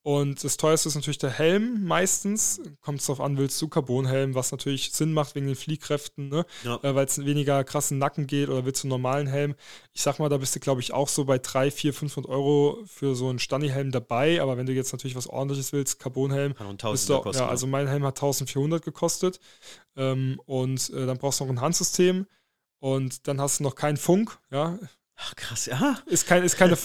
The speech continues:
Speaker 1: ist keine Vorschrift, ne, aber
Speaker 2: Ja.
Speaker 1: willst du natürlich haben. Auch da ist wieder so ein Budgetding. Die Hälfte der Fahrer fahren mit Funk, die andere Hälfte ohne Funk. Da kannst du natürlich auch, grad wenn du zu zweit fahrst, viel geilere Statistiken,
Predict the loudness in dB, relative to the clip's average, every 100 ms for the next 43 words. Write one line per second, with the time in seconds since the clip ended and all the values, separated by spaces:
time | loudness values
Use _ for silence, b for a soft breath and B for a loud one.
0 | 0 2 4 4 6 6 6 6 2 2
1 | 2 4 4 4 4 4 4 4 2 2
2 | 0 2 4 4 2 0 0 4 6 6
3 | 4 0 0 0 -2 -2 0 0 2 0
4 | -4 -10 _ -2 0 0 0 0 0 0
5 | -2 -2 -4 -4 -4 -6 -4 -4 -4 -4
6 | -2 -2 -2 -4 b b b b -10 -4
7 | -2 0 -2 0 0 -2 2 2 2 0
8 | -2 -4 2 2 2 2 0 -2 0 2
9 | 4 2 0 -4 -4 -2 -2 -2 -2